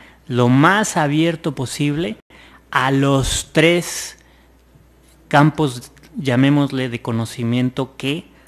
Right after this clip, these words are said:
recoge esta división, al diseño, la computación y las ciencias de la comunicación. Esa fue la lógica en la cual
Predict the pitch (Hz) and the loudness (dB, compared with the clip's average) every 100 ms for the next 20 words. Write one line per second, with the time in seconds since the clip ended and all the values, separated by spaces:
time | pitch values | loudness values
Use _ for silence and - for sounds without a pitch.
0 | - 123 123 139 131 139 - 127 123 120 | -12 -8 -6 -4 -6 -8 -8 -8 -8 -8
1 | 147 143 - - - 113 104 110 - 147 | -6 -6 -8 -20 -14 -10 -10 -8 0 2
2 | 151 170 240 - _ _ - _ - 120 | 2 0 -6 -14 _ _ -20 _ -10 -6
3 | 110 117 110 - 113 - 131 131 208 _ | -4 -4 -6 -8 -10 -8 -6 -6 -8 _
4 | 165 120 117 - 139 147 127 131 127 139 | -8 -6 -6 -2 -2 -2 -6 -6 -6 -4
5 | 135 139 143 170 160 - _ _ _ _ | -4 -4 -8 -6 -6 -8 _ _ _ _
6 | 147 127 143 - 147 156 - - - _ | -6 -2 -4 -2 0 -2 -6 -20 -20 _
7 | _ _ 117 113 113 120 135 - 143 - | _ _ -4 0 2 2 2 0 -8 -8
8 | 131 127 - - 113 104 104 123 117 117 | -6 -8 -8 -4 -4 -4 -6 -4 -4 -4